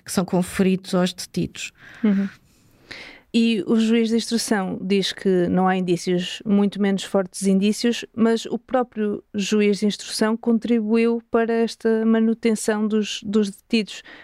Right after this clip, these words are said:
Speaker 2: porque indeferiu um pedido de libertação imediata.
Speaker 1: Exatamente.
Speaker 2: Eh, já há alguma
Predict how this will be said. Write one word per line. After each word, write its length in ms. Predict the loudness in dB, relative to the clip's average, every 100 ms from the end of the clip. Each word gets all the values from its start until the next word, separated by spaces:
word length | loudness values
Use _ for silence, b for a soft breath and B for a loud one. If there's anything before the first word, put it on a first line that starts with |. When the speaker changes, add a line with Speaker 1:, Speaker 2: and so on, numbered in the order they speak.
| B
Speaker 2:
porque 240 | -4 0 0
indeferiu 760 | 0 -4 -4 0 2 0 -2
um 420 | 0 0 2 0 0
pedido 360 | 2 2 0
de 60 | 0
libertação 840 | 0 0 -2 -2 -2 0 0 -2 0
imediata. 560 | 2 4 2 2 2
Speaker 1:
Exatamente. 720 | 2 2 0 0 0 0 -2
Speaker 2:
Eh, 200 | 0 2 2
já 200 | 0 0
há 20 |
alguma 720 | 0 0 0 2 2 0 -2